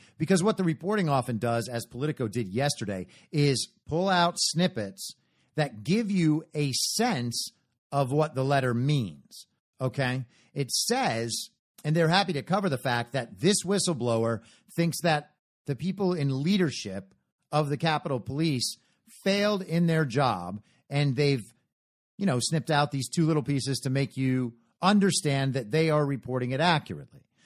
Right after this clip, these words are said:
But they're not reporting it accurately. Because when you read the letter, you understand, oh, it's way more serious and way worse than Politico is making it out to be.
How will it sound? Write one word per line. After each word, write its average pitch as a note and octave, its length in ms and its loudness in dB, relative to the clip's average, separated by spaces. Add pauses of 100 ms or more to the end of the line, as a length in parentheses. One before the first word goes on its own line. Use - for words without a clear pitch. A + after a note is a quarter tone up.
(180)
But G#3+ 100 -2
they're B3 140 2
not C#4 220 4
reporting A2+ 400 -4
it F2+ 60 -10
accurately. E2 540 -14 (380)
Because F#3 220 2
when G#3+ 100 4
you G3+ 100 6
read A3+ 180 4
the F#3+ 80 2
letter, G3+ 240 2
you D#3+ 220 2
understand, D#3 560 0 (180)
oh, F#3 340 6
it's D#3+ 340 0 (100)
way G3 600 2
more D#3+ 280 6
serious C3 600 2 (260)
and D3+ 240 4
way G#3 200 4
worse E3+ 380 4
than C3+ 160 -2
Politico D3+ 380 0
is C3 120 0
making A#2+ 260 -2
it A2 80 -2
out G#2+ 200 -2
to G#2 80 -12
be. G#2+ 340 -6